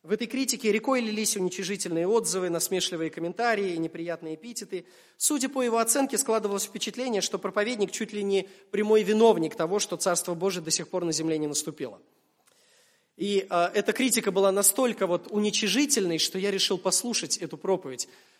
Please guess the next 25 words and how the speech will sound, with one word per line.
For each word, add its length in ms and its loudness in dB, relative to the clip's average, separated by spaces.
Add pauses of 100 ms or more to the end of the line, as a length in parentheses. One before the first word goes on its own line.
Э, 220 -10
хотя 220 -2
обычно 320 2
времени 520 2 (200)
не 100 0
так 220 2
много, 320 4
чтобы 320 0
просто 320 0
слушать 560 0
вот, 200 -6 (140)
э, 220 -2
свободно 560 2
так, 240 -6
э, 320 -8 (400)
проповеди 520 4 (520)
всегда. 600 0 (640)
Э, 300 -14 (1500)
но 380 8
я 160 4
решил 280 4
эту 140 -2
проповедь 380 2
послушать. 500 0
Почему? 500 0